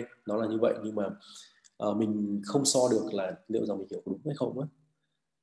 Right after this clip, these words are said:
Ờ, mình có dạy rất nhiều bạn khoảng tầm sáu chấm năm chẳng hạn thì vẫn chỉ tìm khoảng năm bảy mươi phần trăm, năm sáu mươi phần trăm vậy thôi á. Bạn nào tìm được đến bảy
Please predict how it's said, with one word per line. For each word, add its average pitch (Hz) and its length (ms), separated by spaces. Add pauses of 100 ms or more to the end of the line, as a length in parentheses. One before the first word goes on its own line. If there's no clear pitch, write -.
(240)
Ờ, 110 240
mình 110 320
có 110 160
dạy 110 220
rất 175 180
nhiều 135 120
bạn 104 240
khoảng 90 160
tầm 87 140
sáu 95 160
chấm 107 120
năm 123 200
chẳng 90 160
hạn 92 220
thì 98 200 (800)
vẫn - 140
chỉ - 180
tìm 101 220
khoảng 90 140
năm 104 200
bảy - 100
mươi 101 200
phần 98 100
trăm, 98 160 (220)
năm 107 240
sáu - 200
mươi 117 100
phần 101 100
trăm 101 200
vậy 98 200
thôi 95 120
á. - 80 (380)
Bạn 104 100
nào 101 140
tìm 104 100
được 90 100
đến 98 180
bảy 101 120